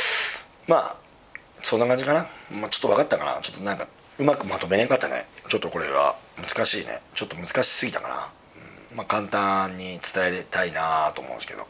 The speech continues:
まあ、次は、次回はね、あのー、なんだろうな。あの、利益。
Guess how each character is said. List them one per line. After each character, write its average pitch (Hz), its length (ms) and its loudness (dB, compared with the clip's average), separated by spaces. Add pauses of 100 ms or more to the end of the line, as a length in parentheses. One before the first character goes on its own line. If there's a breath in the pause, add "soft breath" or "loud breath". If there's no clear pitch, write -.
(120)
ま 135 100 2
あ、 110 60 2
次 127 240 4
は、 - 160 6 (680 loud breath)
次 165 120 4
回 98 160 0
は 78 80 -4
ね、 82 180 -2
あ 90 80 -2
の 71 680 -4
ー、 104 60 -12
な 95 80 -4
ん 92 40 -2
だ - 60 4
ろ - 60 4
う - 20 4 (1300)
な。 - 60 -6
あ - 20 -12
の、 - 80 -14 (220)
利 143 140 4
益。 - 220 -2